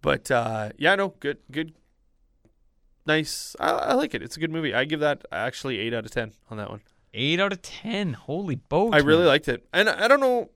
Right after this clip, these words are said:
Speaker 1: You know what? No, I'm gonna move it up. I'm gonna go eight and a half.
Speaker 2: What?
Speaker 1: It tugged on my heartstrings.
Speaker 2: Dear Lord.
Speaker 1: Eight and a half out of ten. Have you ever seen Christopher Robin?
Speaker 2: No, no. No, I
Speaker 1: You should
Speaker 2: haven't.
Speaker 1: watch it. It's good. I recommend it.
Speaker 2: Uh,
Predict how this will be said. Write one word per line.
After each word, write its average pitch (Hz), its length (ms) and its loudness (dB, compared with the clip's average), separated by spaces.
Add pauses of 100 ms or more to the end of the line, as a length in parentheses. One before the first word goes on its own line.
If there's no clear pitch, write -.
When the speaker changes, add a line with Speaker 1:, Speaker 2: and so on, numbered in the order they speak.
Speaker 1:
You - 80 -4
know 285 60 10
what? 294 120 8
No, 180 160 4
I'm 180 100 -2
gonna 202 120 -2
move 170 200 -4
it 175 60 0
up. 170 220 0
I'm 170 240 -6
gonna 165 120 -6
go 139 140 -4
eight 135 120 -2
and 131 80 -8
a 131 40 -4
half. 120 280 -4 (580)
Speaker 2:
What? 160 540 -2 (420)
Speaker 1:
It 151 140 -6
tugged 165 240 2
on 180 140 2
my 170 100 0
heartstrings. 131 600 -4 (320)
Speaker 2:
Dear 196 440 0
Lord. 165 840 0 (520)
Speaker 1:
Eight 131 100 -6
and 127 80 -6
a 123 40 -2
half 127 180 -2
out 127 80 -2
of 123 60 -4
ten. 107 240 -6
Have 110 180 -2
you 214 60 4
ever 262 100 0
seen 220 200 -4
Christopher 233 340 -4
Robin? 139 280 2 (840)
Speaker 2:
No, 104 240 -10
no. 95 300 -14 (520)
No, - 120 -10
I 95 60 -8
Speaker 1:
You 131 40 -4
should 139 60 -4
Speaker 2:
haven't. 196 100 6
Speaker 1:
watch 156 220 8
it. 104 80 0
It's 104 100 -8
good. 175 240 2
I 110 100 -2
recommend 117 480 -2
it. - 140 -8 (1000)
Speaker 2:
Uh, 247 400 0